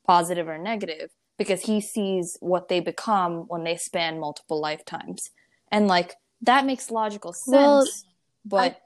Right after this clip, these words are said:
Speaker 1: it's not something that I always feel like I can believe in, which is why deism resonates, because,
Speaker 2: I
Speaker 1: like,
Speaker 2: know,
Speaker 1: you know what
Speaker 2: but,
Speaker 1: I mean? Like,
Speaker 2: but
Speaker 1: it's just like, okay, if God left us behind, and that's why some people suck,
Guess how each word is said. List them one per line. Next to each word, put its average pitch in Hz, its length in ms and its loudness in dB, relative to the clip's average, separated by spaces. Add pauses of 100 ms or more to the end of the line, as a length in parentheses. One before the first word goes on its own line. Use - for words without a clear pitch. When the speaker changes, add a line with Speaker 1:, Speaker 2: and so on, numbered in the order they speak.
(600)
Speaker 1:
it's 196 200 -8
not 220 280 -4
something 220 480 -4
that 196 100 -4
I 185 240 -2
always 196 460 -2
feel 196 200 -4
like 180 160 -4
I 165 80 -8
can 165 180 -14
believe 196 380 2
in, 180 160 -4
which 175 160 -8
is 214 140 -12
why 175 440 0
deism 175 440 -2
resonates, 180 840 -4
because, 170 540 -8
Speaker 2:
I 233 120 -4
Speaker 1:
like, 254 160 -2
Speaker 2:
know, 269 240 -2
Speaker 1:
you 247 100 4
know 294 60 4
what 302 100 2
Speaker 2:
but, 294 40 2
Speaker 1:
I 277 40 2
mean? 285 180 0
Like, 247 140 0
Speaker 2:
but 247 40 2
Speaker 1:
it's 240 100 0
just 262 180 -2
like, 226 260 -2
okay, 220 380 -2
if 185 180 -8
God 262 340 -2
left 214 360 2
us 247 160 0
behind, 202 500 -6 (800)
and 185 140 0
that's 196 240 2
why 220 200 4
some 220 240 -2
people 220 280 -2
suck, 226 440 -8